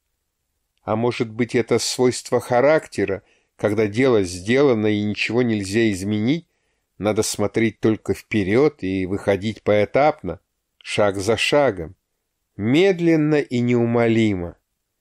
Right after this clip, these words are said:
Она отползла с дороги на обочину, чтобы освободить от себя проезжую часть.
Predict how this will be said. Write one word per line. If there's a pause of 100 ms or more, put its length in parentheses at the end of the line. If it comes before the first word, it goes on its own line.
(1040)
Она
отползла
с
дороги
на
обочину,
чтобы
освободить
от
себя
проезжую
часть.